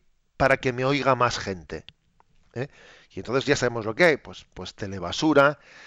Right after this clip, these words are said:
frivolidades, etcétera, eh, morbosas, pues para que suba la cuota, ¿no? Eso es un peligro tremendo. Es un peligro tremendo, ¿no? Esa competitividad feroz,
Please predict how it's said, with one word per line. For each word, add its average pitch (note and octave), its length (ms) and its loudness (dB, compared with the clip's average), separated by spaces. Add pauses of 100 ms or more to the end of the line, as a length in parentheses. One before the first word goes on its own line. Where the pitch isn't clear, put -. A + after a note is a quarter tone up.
(120)
frivolidades, A2+ 840 0
etcétera, C#3+ 600 2
eh, A2+ 140 -8
morbosas, A2+ 880 0 (240)
pues A2+ 160 -10
para A2 240 0
que F#2+ 140 -8
suba C#3 380 2
la A#2+ 120 0
cuota, B2+ 400 -2
¿no? G#2+ 140 -6
Eso C#3+ 240 -4
es - 100 -10
un B2 160 -10
peligro A#2 400 -4
tremendo. E2+ 540 -12 (1120)
Es - 120 -12
un A#2 100 -12
peligro A#2 320 -2
tremendo, F#2 400 -10
¿no? G2 100 -16 (480)
Esa C3 220 2
competitividad B2 800 0
feroz, C#3 560 2